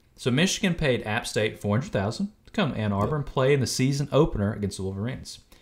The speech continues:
Speaker 1: App State Mountaineers had won two straight F C S national championships and were a powerhouse F C S program, so a very good team.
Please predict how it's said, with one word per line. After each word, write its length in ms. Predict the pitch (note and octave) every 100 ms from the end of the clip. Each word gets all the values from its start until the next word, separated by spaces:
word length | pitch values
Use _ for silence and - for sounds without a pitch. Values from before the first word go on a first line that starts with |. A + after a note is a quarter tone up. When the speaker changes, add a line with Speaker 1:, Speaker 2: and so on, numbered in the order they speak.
| - - - -
Speaker 1:
App 220 | A2+ A#2+
State 400 | - C3+ A#2+ A#2
Mountaineers 520 | A2 A2+ A#2+ G#2+ G#2 -
had 160 | G2
won 180 | G#2 G2
two 320 | - - E3+
straight 400 | E3 - D3+ -
F 160 | B2 A#2+
C 240 | - A#2+
S 360 | A#2 A2+ - -
national 320 | A#2 A2+ -
championships 680 | - G#2+ G#2 F#2 G2 F#2+ -
and 80 | G#2
were 100 | G2
a 40 |
powerhouse 680 | F2+ - D3 C3+ A2 G2+ G2+
F 140 | G#2+ G2+
C 120 | G#2
S 100 | G2
program, 380 | - F#2 F#2 G#2 - -
so 180 | F3
a 120 | E3+ D3+
very 220 | C3 D#3+
good 160 | F#3 -
team. 300 | G2 B2+